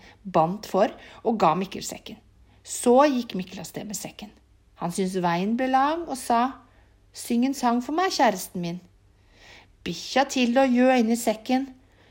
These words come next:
men da ble Mikkel redd. Han slapp sekken og for av gårde.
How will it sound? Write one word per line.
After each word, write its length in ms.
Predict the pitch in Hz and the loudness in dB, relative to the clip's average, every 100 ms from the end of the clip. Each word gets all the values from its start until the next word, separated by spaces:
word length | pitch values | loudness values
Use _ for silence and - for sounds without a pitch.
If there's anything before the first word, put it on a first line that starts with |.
| _ - | _ -8
men 260 | 190 196 190 185 - | -4 -4 -6 -10 2
da 360 | 226 - 269 240 | 4 6 2 0
ble 120 | 196 | 0
Mikkel 360 | 190 185 - 165 | -2 -6 -8 -8
redd. 320 | 165 - 196 _ _ - | -8 -10 -14 _ _ -12
Han 160 | 180 | -6
slapp 320 | - 180 185 - | -4 -4 -6 -8
sekken 440 | - 190 - 359 - _ _ - - _ _ - | -8 -8 -6 -6 -8 _ _ -20 -20 _ _ -2
og 120 | 359 | -2
for 320 | - 190 170 | -2 -4 -4
av 120 | 170 175 | -4 -6
gårde. 200 | - | -10